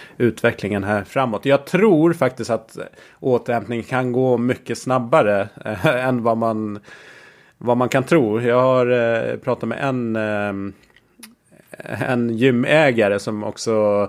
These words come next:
har internationella intressen, och han har ju sagt till länder där det varit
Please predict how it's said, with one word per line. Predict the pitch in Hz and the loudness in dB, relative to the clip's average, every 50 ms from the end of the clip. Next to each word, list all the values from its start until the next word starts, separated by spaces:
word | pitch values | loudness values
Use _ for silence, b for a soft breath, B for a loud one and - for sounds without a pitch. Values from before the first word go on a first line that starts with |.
| B B B B B B B | B B B B B B B
har | _ 110 110 110 | _ -2 0 0
internationella | 113 113 - - 113 107 - - 139 127 147 151 135 113 107 | 0 -2 -2 -2 -2 -4 -2 -2 0 2 2 2 2 2 2
intressen, | 104 98 87 110 101 - - 107 101 | 0 0 0 -2 -2 0 -2 -2 0
och | 107 | 0
han | 113 117 113 | 0 0 0
har | 120 | 0
ju | 117 | -2
sagt | 110 110 101 92 | -2 -2 -2 -2
till | 120 107 110 | -4 -2 0
länder | 110 107 104 107 104 107 | 0 0 0 0 0 0
där | 101 101 104 104 | 0 2 2 2
det | 104 104 | 0 2
varit | 101 113 107 - - _ - - - | 2 0 0 -2 -6 _ -18 -18 -18